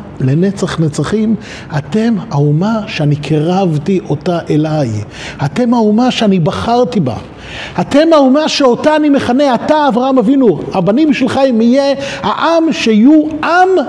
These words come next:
סגולה." זה בעצם ברית בין הבתרים.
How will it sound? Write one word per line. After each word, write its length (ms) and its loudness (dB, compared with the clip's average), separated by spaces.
סגולה." 840 4
זה 120 2
בעצם 300 0
ברית 180 2
בין 140 0
הבתרים. 400 -2